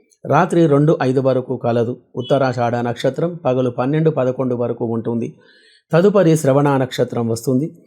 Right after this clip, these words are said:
సూర్యోదయం ఆరు ముప్పై ఐదు, సూర్యాస్తమయం ఐదు నలభై ఒకటి, వజ్రయోగం, హింస్తుఘ్నకరణం. రాహుకాలం ఉదయం ఏడు ముప్పై నుండి తొమ్మిది వరకు కలదు. యమగండ కాలం ఉదయం పది ముప్పై నుండి పన్నెండు వరకు ఉంటుంది.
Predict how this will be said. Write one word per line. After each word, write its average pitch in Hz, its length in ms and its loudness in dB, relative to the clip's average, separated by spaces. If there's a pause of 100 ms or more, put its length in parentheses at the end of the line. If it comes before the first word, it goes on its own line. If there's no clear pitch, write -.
(320)
సూర్యోదయం 185 580 4
ఆరు 139 180 4
ముప్పై 135 340 2
ఐదు, 147 220 4
సూర్యాస్తమయం 127 840 -2
ఐదు 120 200 -2
నలభై 120 380 0
ఒకటి, 120 400 -4 (360)
వజ్రయోగం, 123 680 2 (460)
హింస్తుఘ్నకరణం. 131 920 0 (400)
రాహుకాలం 180 600 2
ఉదయం 147 380 2
ఏడు 143 200 2
ముప్పై 143 340 -2
నుండి 135 240 0
తొమ్మిది 127 360 -2
వరకు 123 320 -4
కలదు. 117 400 -2 (380)
యమగండ 127 420 2
కాలం 127 420 -2
ఉదయం 160 280 2
పది 151 220 0
ముప్పై 156 380 0
నుండి 135 260 2
పన్నెండు 127 420 0
వరకు 120 300 -2
ఉంటుంది. 131 440 -2